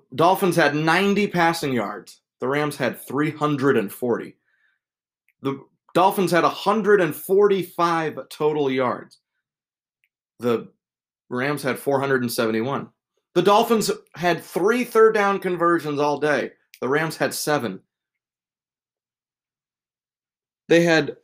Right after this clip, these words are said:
the Dolphins had eight first downs all day. The Rams had thirty-one. And the Dolphins won by eleven.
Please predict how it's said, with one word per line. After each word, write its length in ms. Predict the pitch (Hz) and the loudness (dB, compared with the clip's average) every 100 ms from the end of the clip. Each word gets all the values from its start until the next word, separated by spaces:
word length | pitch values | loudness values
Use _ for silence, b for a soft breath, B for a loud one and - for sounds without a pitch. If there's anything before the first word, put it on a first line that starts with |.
| _ _ - | _ _ -2
the 100 | 156 | 2
Dolphins 360 | 185 185 175 | 4 4 2
had 200 | 151 - - | 2 0 2
eight 260 | 180 - | 2 2
first 400 | - 185 190 180 | -4 2 2 2
downs 340 | 175 160 139 120 | -2 -2 -2 -2
all 180 | 131 127 | -2 -2
day. 340 | 139 113 - | -4 -4 -6
The 100 | 131 | -4
Rams 420 | 131 147 160 156 | -2 -2 -6 -10
had 260 | - 139 123 | -6 -6 -6
thirty-one. 1200 | - - 175 175 180 180 143 143 170 165 123 101 _ _ _ _ _ _ _ - | -10 -6 0 2 2 0 -4 -2 0 -2 -6 -10 _ _ _ _ _ _ _ -6
And 180 | 175 | -2
the 80 | 175 | -2
Dolphins 440 | 170 175 185 185 147 | 0 0 0 -2 -2
won 400 | 139 143 185 175 | 0 0 0 -2
by 260 | 170 165 | 0 2
eleven. 680 | 147 139 143 190 196 170 - | 4 4 4 2 0 -2 -4